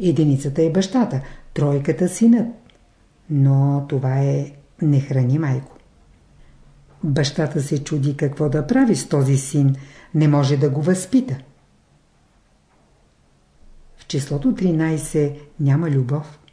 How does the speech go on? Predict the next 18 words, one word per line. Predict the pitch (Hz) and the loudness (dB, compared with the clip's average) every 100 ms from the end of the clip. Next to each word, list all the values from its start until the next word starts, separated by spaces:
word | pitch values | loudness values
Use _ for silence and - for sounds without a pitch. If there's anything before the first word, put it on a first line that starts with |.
| _ _ _ _ _ _ _ _ _ - | _ _ _ _ _ _ _ _ _ -6
Затова | 151 143 151 151 | -4 -2 0 0
го | 156 | 0
считат | - 170 180 - | -2 0 0 0
фатално. | 185 208 220 139 131 - _ _ _ _ _ _ _ _ _ _ _ _ _ _ _ - _ | 0 2 2 2 -2 -8 _ _ _ _ _ _ _ _ _ _ _ _ _ _ _ -20 _
Казвате, | 247 247 - 139 233 | 2 2 0 0 0
че | - 190 | 0 -2
това | 180 160 | 0 -2
число | - 151 - 269 | -2 -4 0 2
има | 190 151 143 | 2 2 0
отношение | 143 151 - 196 196 202 | 0 -2 2 4 4 4
към | 214 | 4
личността. | 208 208 - 208 - 156 135 - _ _ _ _ _ _ _ _ _ _ _ _ _ _ _ 170 | 4 2 0 -2 -2 -4 -6 -6 _ _ _ _ _ _ _ _ _ _ _ _ _ _ _ -4
Не | 143 135 135 | 2 2 2
към | 240 233 | 4 4
личността, | 165 - 139 127 - - 120 - _ _ _ _ _ _ _ _ _ | 4 -2 -2 -2 -6 -8 -10 -10 _ _ _ _ _ _ _ _ _
но | 156 151 143 139 | 2 4 2 0
към | 143 143 | 2 4
индивида. | 139 135 180 190 214 135 | 4 4 2 2 2 0